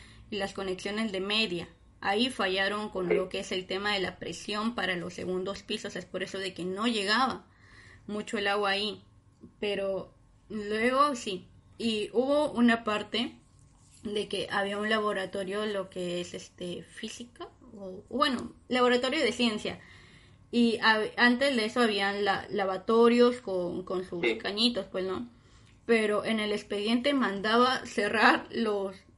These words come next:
Speaker 1: cerrar esos lavatorios y todos los cañitos clausurarlos
Speaker 2: Sí.
Speaker 1: totalmente, que queden mesas. Y como que el director me decía, "Ingeniera, ¿cómo han podido hacer eso si se supone de que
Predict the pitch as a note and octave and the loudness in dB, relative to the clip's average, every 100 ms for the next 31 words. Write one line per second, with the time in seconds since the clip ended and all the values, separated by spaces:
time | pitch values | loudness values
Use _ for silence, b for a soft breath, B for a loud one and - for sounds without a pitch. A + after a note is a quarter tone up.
0 | _ _ E3 A3 - D#4 A3 A#3 B3+ C4 | _ _ -10 -6 -2 0 4 4 6 2
1 | B3+ C4+ C4 G3+ F#3+ - A#3 C4 C#4+ G4+ | 0 0 0 0 0 2 4 4 2 0
2 | - b b b b b _ _ - A3 | -4 b b b b b _ _ -6 -4
3 | G3+ F#3 A#3 B3 C4+ C4+ A3 A3+ A#3+ G#3 | -4 -4 2 4 4 2 0 0 0 -2
4 | A#3 G#3+ A#3 G#3 C4+ A4 C4+ F#3+ F#3+ - | 0 0 0 4 6 6 4 0 0 0
5 | - A#3+ D#4 D#4+ - G3 G#3 A3 B3 C#4 | 2 4 4 2 0 -2 0 2 2 2
6 | F4 A3+ G3 F#3 G3 F#3 F#3+ F#3+ F#3 F#3 | 0 0 -4 -6 -6 -6 -6 -6 -6 -6
7 | G#3+ G#3+ A#3 G3+ F#3+ A#3 A#3 B B B | -2 2 2 0 0 -2 -2 B B B
8 | B G3+ G3 G3+ A3 G#3 A#3 A#3 C#4+ C#4 | B -8 -6 -2 0 0 2 2 2 2
9 | G3+ A3 A#3+ A#3+ G#3 G#3+ A#3 C4 C#4+ C4+ | 0 2 2 2 2 2 0 -2 -4 -6
10 | - - F#3 F#3+ F#3 F3+ G#3 A3+ C#4 B3+ | -14 -10 -10 -8 -10 -8 -2 0 0 0
11 | - - | -2 -8